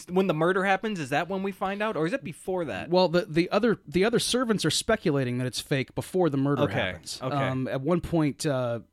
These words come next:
Speaker 2: you know, like, Richard E. Grant says something to Alan Bates about, you know, something about, like, that, that accent was fishy.
Speaker 1: Yeah.
Speaker 2: Um, and, uh, Kelly MacDonald, when he tries to, like, put the moves on her,
Speaker 1: Right.
Speaker 2: uh, is, is, like, crying about it and talking to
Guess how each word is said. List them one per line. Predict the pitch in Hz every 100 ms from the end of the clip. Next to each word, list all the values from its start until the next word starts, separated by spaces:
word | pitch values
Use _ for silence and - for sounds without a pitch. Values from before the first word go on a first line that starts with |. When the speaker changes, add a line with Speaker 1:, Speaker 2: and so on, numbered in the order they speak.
| _ -
Speaker 2:
you | 139
know, | 123 120 113
like, | 131 104 _
Richard | 170 - 160 151
E. |
Grant | 120 127 160 156
says | - 151 123
something | 160 135 139
to | 117 123
Alan | 147 139 120
Bates | 135 147 -
about, | 120 120 120 127
you |
know, | 120 113 113
something | - 143 131
about, | 117 117 104
like, | 117 - - 117 110
that, | 135 120
that | 131
accent | 135 147 143 113
was | -
fishy. | - 147 - - _ _ -
Speaker 1:
Yeah. | 127 90 -
Speaker 2:
Um, | 135 127 120
and, | 156 160 160 147 - - _ _
uh, | 147 143
Kelly | - 208 170
MacDonald, | 139 165 185 160 139
when | 143
he | 123 156
tries | - 156 147
to, | 143
like, | 135 127
put | - -
the | 139
moves | 147 196 151 127
on | 117
her, | 113 120
Speaker 1:
Right. | 143 117
Speaker 2:
uh, | 135 131 127
is, | 135 107
is, | 131 123
like, | 131 104
crying | - 180 180 165
about | 139 131 131
it |
and | 123 131
talking | - 151 147 127
to | 143 127